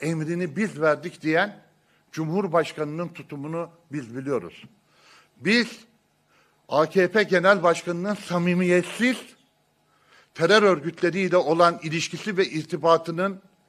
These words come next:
kendi menfaatleri doğrultusunda her konuda her tavizi verebilecek bir durumda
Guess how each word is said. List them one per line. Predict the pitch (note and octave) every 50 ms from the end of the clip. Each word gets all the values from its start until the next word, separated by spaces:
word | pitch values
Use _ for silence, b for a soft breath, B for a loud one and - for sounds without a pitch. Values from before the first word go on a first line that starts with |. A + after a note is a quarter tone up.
| b b b b b b b
kendi | - E3+ F3+ F3+ D#3 A3+ A#3+
menfaatleri | G#3 G3+ F#3+ F#3 E3+ - F3+ F3 E3+ F3 - F3+ F3+ G#3 F3+
doğrultusunda | E3 F3+ F3 E3 E3 E3 - - F3+ - - E3+ F3 D#3 C#3+ F3 E3+ D#3 C3+ - B B B B B B
her | - - F3+ G#3+ B3 C4 A#3+ - -
konuda | F#3 F#3 F3+ F3 D#3 F3+ E3+ D3+
her | F3 A3 B3 A#3+ -
tavizi | F#3 F3+ F3+ E3+ D#3+ E3 D3+ D#3+ G3 A3+ A3 - B B B B B B
verebilecek | C3 E3+ F3 F3 E3 D3+ D#3 E3+ E3 D#3 F#3+ G3 F#3+ F#3+ -
bir | D#3+ D3+ B2
durumda | D#3 D3 D3+ D3+ D3+ C#3+ E3+ F#3 G3 F#3 F#3+